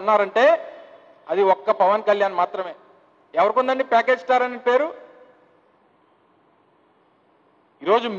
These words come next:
మీరు అనేక సందర్భాల్లో వివిధ రాజకీయ అవసరాల కోసం, ఇతరుల అవసరాల కోసం అమ్ముడిపోయినటువంటి మీరు మాట్లాడితే, మీరు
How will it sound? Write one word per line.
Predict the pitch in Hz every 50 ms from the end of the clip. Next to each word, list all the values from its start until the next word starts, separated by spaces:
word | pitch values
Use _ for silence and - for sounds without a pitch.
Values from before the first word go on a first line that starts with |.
| 180
మీరు | 190 233 285 294 285 254 220 - - - - - - - - - - _ _ _ _ _ _ _ _ _ _ _ _ _ _ _ _ _ _ _ _ _ _ _ _ _ _ _ _ _ _ _ - 160
అనేక | 202 247 254 247 240 -
సందర్భాల్లో | 233 247 254 262 247 220 247 240 240 247 269 269 247
వివిధ | 240 240 233 233 214
రాజకీయ | 214 233 226 226 262 247 226
అవసరాల | 233 233 262 262 262 262 247 254
కోసం, | 240 247 262 262 277 233 208
ఇతరుల | - 254 269 277 277 254 254
అవసరాల | 254 254 269 262 247 247 240
కోసం | 240 233 254 196 180
అమ్ముడిపోయినటువంటి | 190 220 240 262 240 240 240 233 226 226 214 202 208 190 175 175
మీరు | 202 240 254 240 226
మాట్లాడితే, | 220 214 - 202 180 - - 165 180 226 254 214 - - - - _ - _ _ _ _ _ _ _ _ _ _ _ _ _ _ _ _ _ _ _ _ _ _ -
మీరు | 143 190 240 254